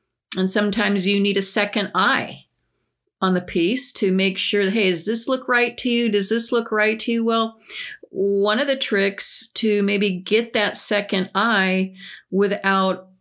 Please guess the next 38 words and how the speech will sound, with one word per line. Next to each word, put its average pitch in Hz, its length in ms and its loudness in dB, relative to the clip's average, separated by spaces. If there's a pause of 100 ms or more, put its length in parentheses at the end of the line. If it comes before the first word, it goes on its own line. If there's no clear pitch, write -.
(180)
having 214 340 0
your 196 120 0
buddy 185 280 0
come 190 220 -2
over 180 240 0
and 175 100 0
look 175 220 0
at 170 80 2
it, 165 320 0 (440)
um, 170 460 0
or 185 460 0
waiting, 196 640 0 (160)
like, 185 160 -2
a 190 60 2
day 180 240 0
or 180 100 2
two 180 260 0
to 185 80 0
kind 190 260 0
of 170 120 0
refresh 196 720 0
or 180 180 -2
reboot 175 760 0
your 190 260 0
own 196 240 0
inner 190 380 0
eye, 202 500 0 (1040)
is 202 300 2
to 196 520 0 (640)
turn 214 300 2
the 220 80 0
painting 214 420 0
upside 180 540 0
down. 127 580 0 (320)
Okay, 190 200 -2
now 185 120 2
I'm 196 140 2
not, 247 320 0